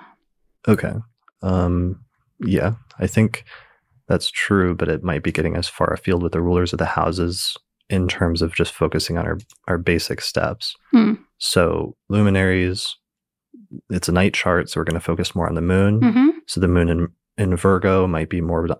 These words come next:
Speaker 1: dominant factor in this per-, terms of this person's personality,
Speaker 2: Mm-hmm.
Speaker 1: which they might not know otherwise because their sun is in Cancer.
Speaker 2: Right.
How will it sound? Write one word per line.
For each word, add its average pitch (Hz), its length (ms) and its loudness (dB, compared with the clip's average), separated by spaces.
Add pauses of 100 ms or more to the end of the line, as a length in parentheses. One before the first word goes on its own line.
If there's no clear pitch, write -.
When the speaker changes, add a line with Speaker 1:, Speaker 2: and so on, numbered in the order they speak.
Speaker 1:
dominant 82 420 -2
factor 85 420 -4
in 87 100 0
this 85 180 -4
per-, 90 280 -4 (120)
terms 104 260 2
of 87 60 0
this 90 120 0
person's 85 380 -4
personality, 98 880 0
Speaker 2:
Mm-hmm. 247 240 4 (200)
Speaker 1:
which 98 280 0
they 95 100 2
might 95 200 2
not 85 160 -2
know 87 260 0
otherwise 104 640 2
because 110 240 -6
their 85 140 -4
sun 98 280 0
is 90 120 0
in 82 120 -2
Cancer. 101 760 0
Speaker 2:
Right. 254 260 -2